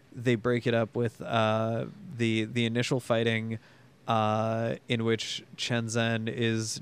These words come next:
doing kind of, uh, an unorthodox for the time, uh, style that looks a lot closer to, like, Jeet Kune Do or even, like, modern kickboxing, uh, than it does to any, like, traditional Chinese martial art.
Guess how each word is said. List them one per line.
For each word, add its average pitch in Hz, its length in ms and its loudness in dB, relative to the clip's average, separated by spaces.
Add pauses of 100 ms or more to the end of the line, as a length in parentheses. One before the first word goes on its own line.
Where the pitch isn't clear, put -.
doing 113 340 0
kind 113 300 0
of, 110 320 -2
uh, 110 380 2
an 113 160 -4
unorthodox 113 760 -2
for 120 100 -4
the 113 100 0
time, 110 640 -2
uh, 110 480 0 (640)
style 117 580 2
that 117 200 -2
looks - 440 -4 (100)
a 123 80 2
lot 117 280 2
closer 113 360 0
to, 110 60 0
like, 110 200 0 (460)
Jeet 123 240 -2
Kune 113 180 -2
Do 110 260 2
or 110 180 0
even, 110 200 -2
like, 117 200 -6
modern 113 300 -2
kickboxing, 110 840 -2 (400)
uh, 113 260 2
than 113 180 -2
it 113 100 -4
does 113 220 0
to 117 80 -4
any, 110 120 -4
like, 113 220 -6
traditional 110 600 -2
Chinese 110 400 -2
martial 110 320 -2
art. 110 260 2